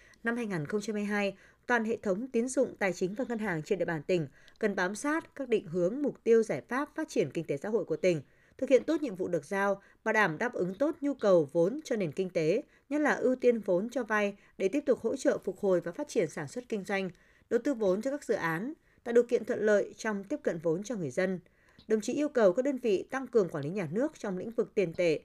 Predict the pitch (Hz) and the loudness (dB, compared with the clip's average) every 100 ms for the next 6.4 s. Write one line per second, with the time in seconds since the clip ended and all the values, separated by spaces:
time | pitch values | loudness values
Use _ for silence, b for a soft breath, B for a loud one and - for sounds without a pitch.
0 | b b - 302 254 - 175 175 175 - | b b -6 2 2 2 -2 -2 -4 -6
1 | 220 262 208 277 247 - 202 214 214 190 | -4 -4 -4 -4 -4 -4 -4 4 4 4
2 | B B - 208 196 285 233 160 185 180 | B B -2 -2 -2 -8 -6 -2 -2 -2
3 | 302 - 226 269 294 262 190 147 - 151 | -4 -2 0 0 -2 -2 -2 -2 -4 -6
4 | 135 190 190 185 b b 277 277 208 214 | 0 2 2 0 b b -4 -2 -2 -4
5 | 190 202 247 254 226 190 175 - 254 254 | -6 -6 -6 -8 -4 -2 -2 -4 -4 -6
6 | - 269 254 | -6 0 0